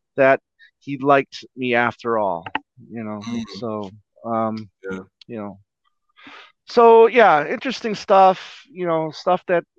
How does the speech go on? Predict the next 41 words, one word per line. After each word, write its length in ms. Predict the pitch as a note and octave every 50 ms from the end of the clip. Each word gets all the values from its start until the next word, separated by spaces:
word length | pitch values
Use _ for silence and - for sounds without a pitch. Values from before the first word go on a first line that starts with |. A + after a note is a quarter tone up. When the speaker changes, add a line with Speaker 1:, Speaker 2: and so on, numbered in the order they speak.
| _ F#3+
Speaker 1:
you 120 | D#3 D3+ D#3
know, 100 | D#3+ D#3+
we, 140 | D#3 E3 F3+
we 200 | E3+ E3 G3 G3
may, 140 | G3 F#3 F#3
like 240 | E3+ F3 E3 - -
Andy 200 | F3+ F3+ F3+ E3
says, 280 | - - F#3 E3+ C#3
we 100 | D3 G3+ A3
may 140 | A3 G#3+ G#3
never 240 | G#3 G3+ F#3+ G3
know 280 | F#3+ F#3 E3 D#3 C#3 C#3
exactly 640 | C3+ C3+ B2+ D3 C#3 C3+ - - C3+ C3+ C3+ C3
what, 220 | A#2+ A#2 C#3 C3 - _ _ _ _ _ _ _
you 80 | B2+ B2+
know, 220 | B2 A#2+ A2+ A#2 A#2 A2+ A#2 _ _ _ _ _ _ _ _ _ _
what 120 | D#3 C3
was 140 | B2+ - -
said 280 | - D#3+ C#3 C#3 C#3 - _ _ _ -
between, 580 | C3+ - - C#3 C3+ C3 C3 B2+ B2+ A#2+ A#2+ B2 F#2
you 100 | A2+ B2
know, 140 | B2 A#2+ G#2+
the 100 | G#2+ A2+
two, 360 | - - D3 C#3 C3 B2+ A#2+ B2 _ _ _ _ - - - - - _ _ _ -
um, 580 | C#3+ C#3 C3 B2+ C3 B2+ C3 C3 C3 C3 A#2 _ _ _ _ _
you 120 | - A2+ A#2+
know, 140 | B2 B2+
and, 180 | C3 C3 B2 G#2+
and 140 | - A#2+ B2
certain 260 | - - C#3 A#2 B2+
conversations, 800 | A#2 - C3+ B2+ B2 A#2+ A2 - C#3+ C3 C3 - - D3 C#3+ C3+ D#3+
and 100 | F#3+ G#3
maybe 220 | A3 A#3 A3 A#3
it's 180 | A3+ G3+ - -
for 120 | - G#3+
the 80 | G3 G#3+
best. 500 | - A3+ G#3+ C3 A#2 - - - - _ -
Maybe 260 | C3+ D#3 E3 F3 F#3
we 120 | F3 F3
shouldn't 320 | - - - - - A#2+ A#2
know. 180 | A2+ G#2 A2